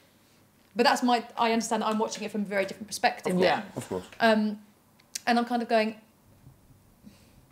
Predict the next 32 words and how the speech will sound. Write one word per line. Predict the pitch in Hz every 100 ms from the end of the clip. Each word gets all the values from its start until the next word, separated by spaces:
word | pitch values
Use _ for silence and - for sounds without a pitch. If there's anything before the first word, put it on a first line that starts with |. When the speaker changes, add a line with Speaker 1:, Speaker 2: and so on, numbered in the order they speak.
| - _
Speaker 1:
"This | 214 262 311
is | 247
not | 277 240
my | 247
story | 226 247 196
to | -
comment | 214 190
on, | - - - -
on | 180 -
the | 170
Speaker 2:
Mm. | -
Speaker 1:
aids | 160 - - - _ -
crisis | 190 185 208
story, | 208 185 196 - - _ _ _ _
but | 226 202 - - _ _ _ _ _ _ - - _ _ _ -
if | 262
there | 254 220
was | 226 226
something | 254 226 202
like | 196 - -
that | 269
for | -
me, | 196 190 269
I'd | 233 226
rather | 220
go, | 220 202 196 - -
I'd | 247 214
rather | 247 302 294
actually | 233 - 240
you | 226 214 208 -
hone | - 240 220 214
in, | 196 -